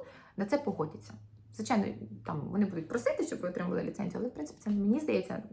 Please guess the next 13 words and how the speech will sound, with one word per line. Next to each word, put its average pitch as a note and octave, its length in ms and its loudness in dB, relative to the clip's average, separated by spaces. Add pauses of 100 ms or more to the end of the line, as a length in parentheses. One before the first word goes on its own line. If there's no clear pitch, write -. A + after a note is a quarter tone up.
(120)
я - 140 -6
майже F#3+ 180 -4
впевнена, F#3 380 -4
не E3+ 100 -6
обов'язково. E3+ 520 -12 (720)
Тому A#3 140 6
вона G#3+ 140 8
є G3+ 200 6
приватна. E3+ 500 2 (640)
Але - 360 8
там C4+ 200 6
платять - 380 0
менше. - 300 -4